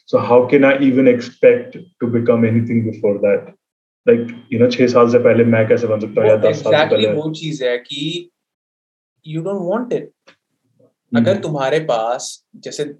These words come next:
Speaker 2: दिमाग में ऐसा होता है ना कि जैसे तुम्हारे पास दिमाग में और कोई ऑप्शन बचा ही नहीं, तुम्हारे को बस यही चीज चाहिए, जब तक
Speaker 1: चाहिए।
Speaker 2: तुम उस कगार पे नहीं आए हो, तुम्हें नहीं मिलेगा यार।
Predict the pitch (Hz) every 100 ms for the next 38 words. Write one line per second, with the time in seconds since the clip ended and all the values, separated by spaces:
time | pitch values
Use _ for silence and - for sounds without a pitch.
0 | _ - 131 123 131 135 135 131 - 123
1 | 147 123 107 147 175 147 143 151 135 123
2 | 131 139 139 123 120 127 135 - 131 147
3 | 156 - - - 170 156 151 135 - 135
4 | 127 151 165 156 143 147 120 - _ _
5 | _ - - - - 143 143 143 156 156
6 | 156 - 151 143 143 139 - 180 196 -
7 | 165 165 - 151 143 139 127 107 - 127
8 | 117 110 107 104 - - 151 131 123 139
9 | 175 151 123 151 165 123 117 110 110 143
10 | 156 _ _ _ _ _ - - 277 302
11 | 302 208 359 240 - - 50 147 -